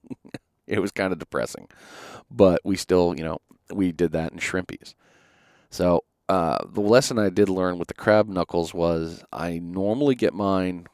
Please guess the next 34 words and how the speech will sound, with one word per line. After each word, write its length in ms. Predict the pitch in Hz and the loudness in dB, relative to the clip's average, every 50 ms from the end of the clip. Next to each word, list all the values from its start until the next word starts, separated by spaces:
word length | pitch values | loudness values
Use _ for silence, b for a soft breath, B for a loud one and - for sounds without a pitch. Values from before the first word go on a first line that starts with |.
| _ _ - | _ _ -8
if 120 | 85 - | -4 -4
I 40 | 95 | -4
can't 220 | - - 113 104 | -2 -2 -4 -4
get 140 | 98 104 95 | -2 -2 -2
fresh, 340 | - - 90 85 85 - - | 0 2 2 2 2 0 -2
which 200 | 82 80 - - | -6 -6 -6 -6
is 180 | 82 78 78 80 | -6 -6 -8 -8
normally 480 | 82 85 82 80 82 80 80 80 78 | -8 -6 -4 -4 -4 -4 -4 -6 -8
more 240 | 76 76 78 80 80 | -8 -6 -4 -2 0
often 240 | 78 76 - 82 76 | 0 -2 -2 -6 -12
than 100 | 76 78 | -10 -6
not 200 | 78 78 76 69 | -4 -4 -4 -4
because 220 | 71 - 78 78 78 | -6 -6 -6 -4 -4
I 60 | 78 | -2
haven't 280 | 78 78 73 76 - | -2 -4 -4 -6 -8
really 200 | - 73 78 76 | -8 -8 -6 -6
been 140 | 71 69 69 | -8 -10 -10
pushing 320 | - - 95 - - 80 - | -10 -8 -8 -8 -8 -12 -12
for 240 | - - 69 76 | -8 -6 -4 -4
it, 100 | 76 - _ b b b b b b b b b b b b b | -4 -6 _ b b b b b b b b b b b b b
but, 240 | - 85 82 80 - _ _ _ _ _ _ - | 0 2 2 2 0 _ _ _ _ _ _ -2
uh, 480 | 87 82 76 69 53 50 50 50 50 - - _ - - | 0 0 2 0 -2 -4 -8 -14 -16 -16 -18 _ -14 -10
I 260 | - - 92 101 110 107 | -6 -2 0 0 2 2
normally 340 | 104 104 101 98 95 92 | 2 0 0 0 -2 0
go, 140 | 87 92 92 87 | 2 2 4 4
go 80 | 92 | 4
to 80 | 92 90 | 2 0
Winn-Dixie 680 | 80 90 90 87 85 98 92 - - - 87 90 87 | 0 -2 -4 -2 -2 -2 -2 -4 -6 -8 -6 -6 -6
and 120 | 85 82 80 | -8 -6 -2
go 160 | 85 85 82 | -2 -2 0
grab 340 | 78 87 85 82 82 80 78 76 | 0 0 0 0 0 -2 -4 -8
the 80 | 73 73 | -10 -6
blue 200 | 85 90 87 82 | -2 -2 -2 -2
crab 480 | - - 95 85 80 80 80 76 - | -2 0 0 2 2 2 0 -4 -8